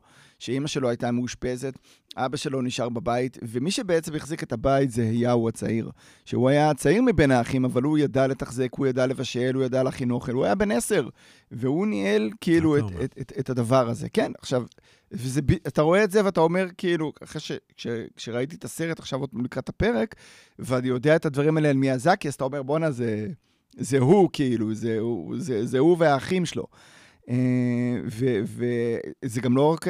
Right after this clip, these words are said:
Speaker 1: לא רק על העניין של אם יש אמון או אין אמון, אלא זאת הייתה המציאות, זאת אומרת, זה מה שהוא הכיר. אבא שלו יצא לעבודה, אמא שלו הייתה מאושפזת, אה,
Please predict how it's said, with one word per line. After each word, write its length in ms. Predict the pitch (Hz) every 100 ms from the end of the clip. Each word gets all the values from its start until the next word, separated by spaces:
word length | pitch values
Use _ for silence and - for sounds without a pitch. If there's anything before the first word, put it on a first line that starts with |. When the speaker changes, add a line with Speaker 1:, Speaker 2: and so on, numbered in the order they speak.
| 156
Speaker 1:
לא 160 | 143 147
רק 180 | 165 160
על 100 | 151
העניין 260 | 147 160
של 140 | - 135
אם 100 | 127
יש 260 | 147 147
אמון 220 | 139 139
או 120 | 135 143
אין 120 | 143
אמון, 300 | 151 247 202
אלא 180 | 123 123
זאת 280 | 113 160
הייתה 240 | 170 160 160
המציאות, 380 | 160 156 - 285
זאת 60 |
אומרת, 160 | 127 127
זה 80 | 156
מה 80 |
שהוא 180 | 180 214
הכיר. 360 | 196 262 262 135
אבא 120 | 160
שלו 180 | - 143
יצא 180 | 139 139
לעבודה, 500 | 135 127 113 107 - - - - -
אמא 160 | 147
שלו 140 | - 135
הייתה 180 | 131
מאושפזת, 720 | 135 127 - 123 131 147 - _
אה, 40 | _